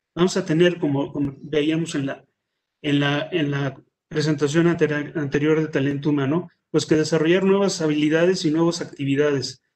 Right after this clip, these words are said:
estar cada vez más preparados, tener intel-, eh, tener mayor inteligencia embebida incluso en nuestros procesos, el margen de error cada vez es menor y entonces hay que ser mucho más eficiente.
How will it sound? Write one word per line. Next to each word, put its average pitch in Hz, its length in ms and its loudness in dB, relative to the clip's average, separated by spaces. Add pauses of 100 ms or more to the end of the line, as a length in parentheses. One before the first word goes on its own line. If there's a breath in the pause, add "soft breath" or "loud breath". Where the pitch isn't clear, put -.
(120)
estar 170 260 0
cada 175 160 4
vez 160 160 0
más 170 180 2
preparados, 147 800 -2 (500)
tener 170 280 4
intel-, 170 320 0
eh, 143 180 0
tener 156 320 2
mayor 180 340 2
inteligencia 170 960 0 (140)
embebida 151 560 0
incluso 175 320 0
en 160 60 2
nuestros 143 360 -6
procesos, 160 720 -6 (300)
el 143 140 0
margen 175 400 2
de 147 80 0
error 165 420 0 (400)
cada 165 240 4
vez 160 220 0
es 147 140 -2
menor 147 520 0 (320)
y 156 160 2
entonces 190 460 0
hay 170 140 0
que 170 80 -4
ser 165 400 -4
mucho 170 300 0
más 156 380 -2
eficiente. 123 640 -8